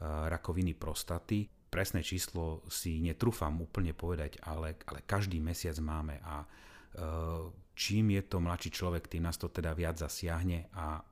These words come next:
em, začíname mať pocit, že to začína byť naozaj, e, problém aj u tých mladších. Čiže s-, hovoríme o mladších, hovoríme medzi päťdesiat a šesťdesiat.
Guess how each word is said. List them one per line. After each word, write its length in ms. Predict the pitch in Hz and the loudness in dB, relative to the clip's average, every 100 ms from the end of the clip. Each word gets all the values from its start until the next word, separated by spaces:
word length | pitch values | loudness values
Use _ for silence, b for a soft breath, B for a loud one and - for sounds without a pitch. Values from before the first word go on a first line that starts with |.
| - | -8
em, 240 | 85 87 87 - - | -2 0 -2 -6 -6
začíname 480 | 98 87 101 101 98 | -4 -2 2 4 4
mať 240 | 85 - - | 2 0 0
pocit, 480 | 131 - 95 107 - B B B B | 0 2 0 -2 -4 B B B B
že 560 | 90 85 85 82 - - | 0 2 2 0 -8 -2
to 80 | 87 | 0
začína 560 | 80 - 87 80 80 | 0 0 0 0 0
byť 560 | 76 78 73 - 82 78 | -2 -4 -6 -6 -2 0
naozaj, 460 | 80 80 80 76 78 | 0 0 0 0 0
e, 80 | 73 73 73 73 73 | -2 -2 -2 -2 -4
problém 400 | - 82 82 73 - | 0 2 2 -2 -4
aj 160 | 82 - | -6 -2
u 160 | 80 85 - - | -4 -4 -6 -2
tých 80 | 80 | 0
mladších. 360 | 73 78 - - | 0 -2 -4 -4
Čiže 160 | 85 80 | -4 -4
s-, 160 | - - | -8 -10
hovoríme 560 | 80 87 85 87 92 90 | -10 -2 2 4 4 4
o 80 | 80 | 0
mladších, 560 | 76 78 - 123 - | -2 0 0 0 0
hovoríme 240 | 85 82 80 | -2 0 0
medzi 240 | 78 76 | 0 -4
päťdesiat 400 | - 80 85 - | -4 -4 -4 -6
a 80 | - | -8
šesťdesiat. 500 | 78 78 78 - | -6 -6 -6 -8